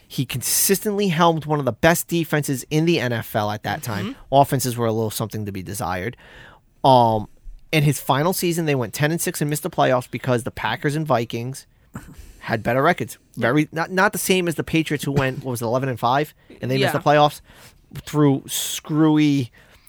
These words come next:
Speaker 1: I mean,
Speaker 2: But
Speaker 1: the,
Speaker 2: it's pretty much
Speaker 1: the,
Speaker 2: the same
Speaker 1: the
Speaker 2: difference,
Speaker 1: A F C
Speaker 2: yeah.
Speaker 1: North was a, i-,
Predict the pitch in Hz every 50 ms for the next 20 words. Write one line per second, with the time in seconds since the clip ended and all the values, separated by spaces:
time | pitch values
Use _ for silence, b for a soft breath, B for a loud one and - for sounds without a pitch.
0 | - - 147 147 135 120 120 120 - - 226 233 - 220 254 285 320 294 277 262
1 | 247 196 - - 247 226 202 185 185 165 180 190 196 190 156 - 196 156 165 147
2 | 151 156 156 151 - 147 131 113 110 - - _ - _ - 151 147